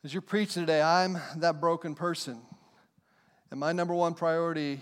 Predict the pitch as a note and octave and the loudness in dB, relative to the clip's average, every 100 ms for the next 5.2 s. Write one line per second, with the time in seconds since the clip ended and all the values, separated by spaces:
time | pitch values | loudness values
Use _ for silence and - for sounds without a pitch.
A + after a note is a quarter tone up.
0 | - D#3+ C#3 D3 D3+ D#3 D3 C3+ C3 C3 | -12 -14 -8 -4 -4 -4 -10 -10 -8 -6
1 | C3 C3 C3+ - B2 C#3+ A#2+ B2+ B2+ B2+ | -6 -6 -8 -10 -12 -12 -12 -14 -8 -4
2 | B2 B2+ D3+ - - E3 F3+ F#3 - E3+ | -4 -6 -10 -6 4 6 6 2 -2 -8
3 | C#3+ C3 C3 C#3 C3 C#3+ C#3+ D3+ D3+ C#3 | -4 -4 -4 -6 -10 -8 -2 0 0 -2
4 | C#3+ C#3 C#3 - D3 C#3 - B2+ B2 A#2 | -6 -10 -12 -10 -8 -6 -8 -12 -6 -4
5 | A2 A#2 | -4 -8